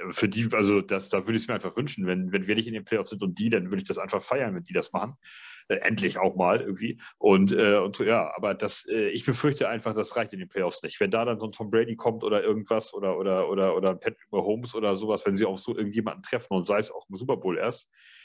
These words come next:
ähm, dann gibt's halt auf die Mütze, weil das, da, dafür reicht's ja nicht. Also, äh, sie haben wirklich Bombenspiele drin gehabt, sensationell, ähm, und dann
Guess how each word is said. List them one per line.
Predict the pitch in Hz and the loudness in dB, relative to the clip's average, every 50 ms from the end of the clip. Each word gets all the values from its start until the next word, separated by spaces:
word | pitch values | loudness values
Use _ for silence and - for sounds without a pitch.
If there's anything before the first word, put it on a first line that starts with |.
| - - - - _ _ - | -20 -20 -20 -20 _ _ -2
ähm, | - 104 101 101 98 98 98 101 98 | 0 2 2 2 0 -4 -6 -6 0
dann | - 104 98 98 | 0 2 2 2
gibt's | 98 110 113 - - - | 0 -2 -4 -2 -2 -2
halt | 104 101 98 | -2 0 -2
auf | 90 95 - | -4 -4 -2
die | 110 | -2
Mütze, | 98 101 107 - - 90 80 78 87 | 0 0 -2 -2 0 -2 0 2 2
weil | 87 87 85 | 2 2 2
das, | 92 92 - - - - - - - | 0 -2 -2 -4 -12 -14 -14 -8 -2
da, | - 101 | 0 0
dafür | 95 98 101 - 110 107 98 | 2 2 0 0 0 0 0
reicht's | 110 123 120 - | 0 -4 -4 -6
ja | - 87 | -8 -8
nicht. | 78 80 73 - - | -6 -8 -10 -6 -4
Also, | 76 87 87 90 | -2 2 2 2
äh, | 87 85 87 85 85 85 87 87 - - - - - _ | 4 4 2 2 2 2 2 0 -4 -12 -18 -20 -10 _
sie | - 101 - | -2 0 0
haben | 117 131 131 117 | 0 -2 -2 -2
wirklich | 135 143 - 113 113 - - _ - | -4 -4 -2 -4 -10 -12 -12 _ 2
Bombenspiele | - 131 135 131 - - 120 - - - 139 123 117 | 2 2 2 0 -6 -8 -8 -6 -2 2 4 4 4
drin | - - 117 110 101 | 4 4 2 4 4
gehabt, | 107 101 107 107 98 - _ - | 2 2 2 0 -2 -2 _ -6
sensationell, | - 101 113 131 143 139 127 113 - - - 123 120 117 117 117 117 127 143 151 143 - - | 2 2 4 4 4 4 2 2 2 2 4 6 6 8 8 8 6 6 4 2 0 2 4
ähm, | 110 117 120 117 117 113 110 | 6 6 6 4 2 -4 -8
und | - - 104 104 98 - | -6 -6 -6 -4 0 0
dann | 117 113 117 113 113 | 0 0 0 -4 -6